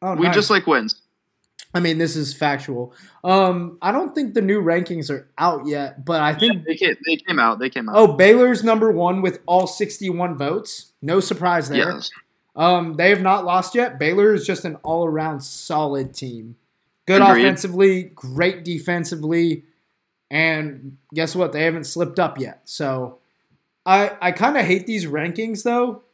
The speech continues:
Speaker 1: Uh, I don't think Gonzaga should be ranked ahead of Alabama, who's eight and one and beat them. And Gonzaga has two losses. So I'm kinda confused. But whatever.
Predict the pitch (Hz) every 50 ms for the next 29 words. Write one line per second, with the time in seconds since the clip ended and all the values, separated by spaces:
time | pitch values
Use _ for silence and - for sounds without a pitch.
0 | - 165 165 175 175 170 170 156 - - 156 180 190 226 247 220 - 247 208 180
1 | 175 196 175 151 165 175 175 175 175 175 - - 190 151 156 170 170 143 147 165
2 | 175 170 170 165 151 151 175 170 156 143 156 160 170 165 147 165 170 170 156 151
3 | 156 160 165 156 139 143 - - 180 185 175 165 165 160 165 170 170 160 151 -
4 | - 190 196 190 180 170 143 135 175 175 143 - - 113 104 104 117 _ _ _
5 | _ _ _ _ _ _ _ _ _ _ _ - 165 160 156 170 151 147 190 190
6 | 196 190 190 180 160 - - 185 175 160 156 143 135 127 - - - - _ _
7 | _ _ _ _ _ _ - - 170 160 160 165 170 151 135 - 185 185 180 165
8 | 135 139 139 135 135 120 104 101 - - _ _ _ _ _ _ - _ _ _
9 | _ - 151 151 139 123 - - 151 151 147 131 117 110 -